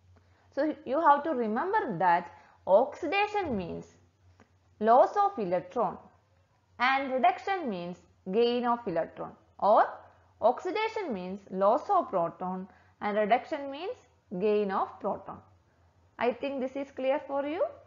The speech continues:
So let's continue. So let's see how electrons are transported through this electron transport chain.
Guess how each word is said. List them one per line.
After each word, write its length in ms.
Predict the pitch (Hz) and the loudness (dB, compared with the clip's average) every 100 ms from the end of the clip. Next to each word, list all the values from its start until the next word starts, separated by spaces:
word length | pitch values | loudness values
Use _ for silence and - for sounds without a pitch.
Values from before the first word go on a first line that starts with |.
| _ _ _ _ _ | _ _ _ _ _
So 320 | 247 240 262 - | 0 0 0 -8
let's 240 | - 214 208 | -6 -6 -4
continue. 480 | 185 165 165 160 - - _ _ _ _ _ _ _ _ _ _ _ _ _ _ | -4 -4 -6 -10 -16 -20 _ _ _ _ _ _ _ _ _ _ _ _ _ _
So 140 | 330 302 | 4 8
let's 380 | 302 294 294 | 8 6 2
see 220 | - 269 277 | -6 -4 -4
how 380 | 247 247 254 | 2 6 6
electrons 580 | 285 220 214 214 233 247 | 4 -2 -4 -4 -6 -2
are 180 | 214 202 - | 0 0 -2
transported 640 | 190 196 - 208 214 208 | -2 -4 -8 -6 -6 -6
through 200 | 202 190 | -4 -4
this 200 | 180 190 | -4 -8
electron 520 | - 180 175 175 196 | -6 -4 -4 -4 -4
transport 500 | 190 180 170 - 180 | -2 -6 -6 -8 -10
chain. 220 | - 226 | -8 -8